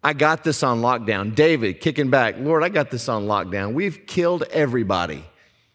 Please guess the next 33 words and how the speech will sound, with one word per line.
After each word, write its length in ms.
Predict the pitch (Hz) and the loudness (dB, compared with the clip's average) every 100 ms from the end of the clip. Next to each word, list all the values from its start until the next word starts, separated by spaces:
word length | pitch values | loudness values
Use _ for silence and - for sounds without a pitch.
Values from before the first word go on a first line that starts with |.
| _ _ | _ _
There's 180 | 185 175 | -2 2
not 160 | 175 | 2
a 80 | 151 | 2
nation 540 | 139 156 175 - 180 151 | 4 4 2 0 0 2
left. 300 | 143 123 139 | 4 2 0
I'm 100 | 226 | 2
not, 140 | 190 | 4
I 80 | 233 | 4
don't 140 | 240 | 2
even 140 | 214 190 | 2 2
need 120 | 156 | 2
to 80 | 135 | 2
go 240 | 151 135 | 2 4
on 140 | 120 | 2
this 220 | 110 110 117 | 0 -2 -4
one. 220 | 80 82 _ _ _ _ _ - | -6 -8 _ _ _ _ _ -2
I'm 100 | 220 | 0
just 200 | 202 190 | 0 0
gonna 140 | 147 | -2
stay 300 | - 185 175 | 0 2 4
here, 200 | 175 170 | 2 0
stay 260 | - 190 185 | 2 2 4
at 80 | |
home, 300 | 165 175 175 | 4 4 4
let 160 | 165 160 | 2 0
the 120 | 156 | 2
army 240 | 151 156 156 | 2 2 2
go 220 | 147 156 | 2 4
out 160 | 151 | 4
and 140 | 131 123 | 2 2
do 140 | 147 | 2
its 140 | 135 - | 0 0
thing." 280 | 135 107 | 0 0